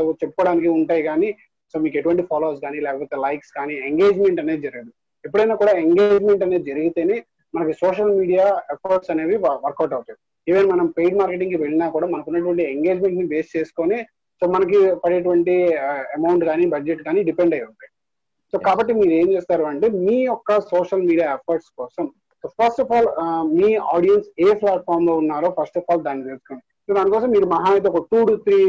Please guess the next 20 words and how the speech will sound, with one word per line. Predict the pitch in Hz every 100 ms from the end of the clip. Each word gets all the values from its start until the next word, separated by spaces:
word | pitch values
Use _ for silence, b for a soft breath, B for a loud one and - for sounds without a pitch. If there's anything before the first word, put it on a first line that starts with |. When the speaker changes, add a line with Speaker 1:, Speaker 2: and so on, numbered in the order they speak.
| 180
Speaker 1:
two | 175 160 208
to | 214
three | 185 185
days | 190
spend | - 180 180
చేస్తే | 185
సరిపోతుంది. | 180 151 175 - _ _ _ _ _ _ _
So | -
ఆ | - 220
తర్వాత | 233 247 262
మీరు | 247 214
ఆ | 202
efforts | 180 170 214 208
కనుక | 196 185
start | - 165 160
చేస్తే | 165 262
అవి | 226
ఖచ్చితంగా | - - 254 240 226 226
workout | 170 170 147
అవుతాయి. | 117 - -